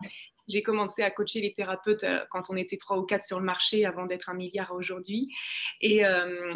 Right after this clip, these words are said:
et tout ça aujourd'hui fait que, euh, je suis tombée au début dans, dans, un peu dans, dans la course à la visibilité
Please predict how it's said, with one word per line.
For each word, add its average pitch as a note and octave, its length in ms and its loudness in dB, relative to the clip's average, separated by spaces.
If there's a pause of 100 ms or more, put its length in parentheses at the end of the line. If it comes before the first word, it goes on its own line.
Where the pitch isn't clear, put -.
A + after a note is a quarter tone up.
(100)
et G#3+ 160 4
tout - 160 -4
ça C4 200 4
aujourd'hui A3 380 4
fait A#3 160 0
que, G3 240 0 (400)
euh, F3+ 680 -4 (340)
je - 80 2
suis A3+ 160 2
tombée A#3+ 560 6
au A3+ 120 2
début G#3+ 420 10
dans, F#3 480 2
dans, F3+ 120 -4
un F3 160 -6
peu G#3 140 0
dans, F#3 160 -2
dans F3 120 -6
la E3 100 -2
course - 580 0
à G#3 100 2
la F#3+ 120 0
visibilité F#3+ 1000 0